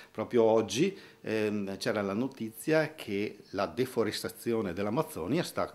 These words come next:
eh, nei confronti del duemiladodici è aumentata del ventotto per cento, questa per costruire pascoli, per costruire gli, per da, fare gli hamburger che andranno a mangiare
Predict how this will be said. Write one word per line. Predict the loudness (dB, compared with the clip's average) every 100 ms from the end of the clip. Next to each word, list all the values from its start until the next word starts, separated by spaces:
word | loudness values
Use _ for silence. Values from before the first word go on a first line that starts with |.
| -10
eh, | -14 -14 -14 -14
nei | -10 -6
confronti | -4 -2 -2 -4 -4
del | -4 -4 -4 -8
duemiladodici | -8 -4 -2 -2 -2 -2 -4 -2 0
è |
aumentata | 0 -4 -2 -2 -2 -4
del | -4
ventotto | -6 -8 -8 -8 -10
per | -2
cento, | 6 6 6 0 -12 -20 -4
questa | -2 0 -2
per | -2 -10
costruire | -12 -12 -8 -8 -8
pascoli, | -8 -6 -8 -4 0 2 0 -2 -14 -14
per | -8 -8
costruire | -8 -10 -6 -4 -4 -6
gli, | -8 -10
per | -8 -8 -8
da, | -4 0 0 0
fare | 2 2 2
gli | 2
hamburger | 4 4 2 2 2 0
che | 0 0
andranno | 0 0 0 0 0
a |
mangiare | 0 0 -4 -2 -2